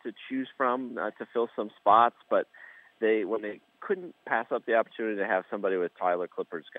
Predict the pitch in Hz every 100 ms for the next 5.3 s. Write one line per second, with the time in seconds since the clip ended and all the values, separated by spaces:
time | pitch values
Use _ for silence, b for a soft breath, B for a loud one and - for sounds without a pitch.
0 | - - - 92 92 82 - 90 - 80
1 | 82 85 80 76 76 85 80 76 - b
2 | b b - 78 76 73 85 90 87 87
3 | 110 82 80 85 - 85 76 - 95 85
4 | 82 87 90 87 64 76 - 90 78 71
5 | 87 82